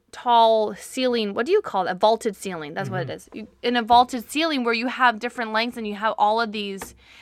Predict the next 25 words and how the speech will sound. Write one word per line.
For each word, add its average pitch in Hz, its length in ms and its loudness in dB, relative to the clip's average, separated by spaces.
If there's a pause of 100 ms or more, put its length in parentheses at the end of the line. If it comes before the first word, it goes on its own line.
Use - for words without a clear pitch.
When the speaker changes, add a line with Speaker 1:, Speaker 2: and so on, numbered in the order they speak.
(180)
Speaker 1:
hanging, 277 640 0 (600)
but 285 140 0
then 320 160 0
she 330 100 -4
had 311 240 2
them 254 160 0
backed 247 300 4
on 233 100 -2
canvases. 233 800 -6 (1000)
So 277 220 0
they 262 160 2
weren't 277 320 0 (100)
actually, 220 880 4 (1040)
they 302 100 2
were, 320 260 4
they 320 200 0
were 285 200 2
three 381 300 4
D, 320 240 2
but 247 180 6
not, 214 480 4 (120)
if 247 160 -2
that 254 180 8
makes 220 220 -2
sense. - 640 0